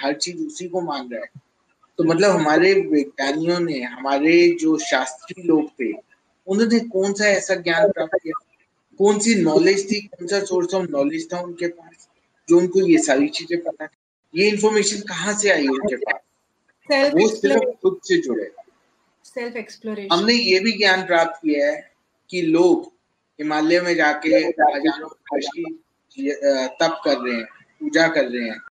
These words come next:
Speaker 1: पहले हमारे जो ऋषि महर्षि थे वो तीन सौ, चार चार सौ साल जीवित रहते थे।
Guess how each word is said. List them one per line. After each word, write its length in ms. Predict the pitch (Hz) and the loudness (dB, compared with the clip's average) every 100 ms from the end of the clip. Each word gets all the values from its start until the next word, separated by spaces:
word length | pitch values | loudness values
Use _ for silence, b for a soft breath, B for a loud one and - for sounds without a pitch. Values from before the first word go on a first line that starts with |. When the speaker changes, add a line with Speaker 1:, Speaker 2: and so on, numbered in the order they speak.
| _ _ - | _ _ 0
Speaker 1:
पहले 240 | 156 165 | 4 4
हमारे 640 | 190 180 175 170 175 175 - - _ _ 151 | 4 2 4 6 4 2 -6 -16 _ _ -8
जो 840 | 151 151 151 147 139 131 135 139 | 0 2 2 0 -2 -4 -6 -6
ऋषि 220 | - 180 | -4 -4
महर्षि 520 | - 285 302 302 294 | -4 -4 -2 -4 -4
थे 260 | 330 339 294 | -2 -2 -2
वो 100 | 302 | -6
तीन 480 | 311 320 - - 165 | -8 -16 -20 -18 -14
सौ, 240 | 160 160 156 | -4 -2 -2
चार 240 | 156 147 | -2 -4
चार 220 | 151 160 | -2 -4
सौ 140 | 160 156 | -4 -8
साल 340 | 147 143 151 | -4 -2 -4
जीवित 380 | 147 139 139 160 139 | -6 -6 -6 -4 -6
रहते 280 | 123 - | -6 -10
थे। 180 | - 113 | -12 -12